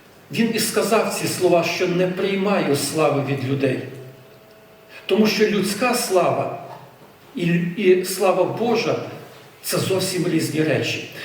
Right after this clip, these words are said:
І прославити по-справжньому, е, Ісуса, Сина Божого, може тільки той, хто повірив у Нього як того,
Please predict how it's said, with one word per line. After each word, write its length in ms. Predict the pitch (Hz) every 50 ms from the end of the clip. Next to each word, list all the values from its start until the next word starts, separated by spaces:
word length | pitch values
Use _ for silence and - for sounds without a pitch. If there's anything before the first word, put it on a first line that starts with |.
| - -
І 80 | - 214
прославити 760 | - - 233 226 220 - - 233 254 254 226 214 208 208 208
по-справжньому, 1080 | - - - 208 - - - - 240 233 233 220 - - - 190 190 190 185 180 - - - - - - - - - - -
е, 260 | 180 170 185 190 - 226
Ісуса, 840 | 214 208 - 202 - - 285 285 277 - - 208 175 - - - - - - - - - -
Сина 460 | - - - - 233 240 226 202 196
Божого, 600 | 160 135 202 214 196 185 - 143 143 135 127 131 - - - 175
може 220 | 214 208 196 214
тільки 380 | 214 - - 233 247 - 214 202
той, 520 | 202 - - - - 285 294 294 254 - - - - - - - - - -
хто 320 | - - - - - 220 214
повірив 840 | 208 - - 202 202 175 - - - 214 220 220 202 165 147 139 - - - - 185
у 60 | 175
Нього 580 | 165 160 170 175 156 156 147 - - 208 208 - - - - - - - - - - - - - - - - - - - - - - - - - - - 143
як 460 | 123 180 185 180 - - - - -
того, 560 | 220 226 240 240 226 - 156 151 139 - -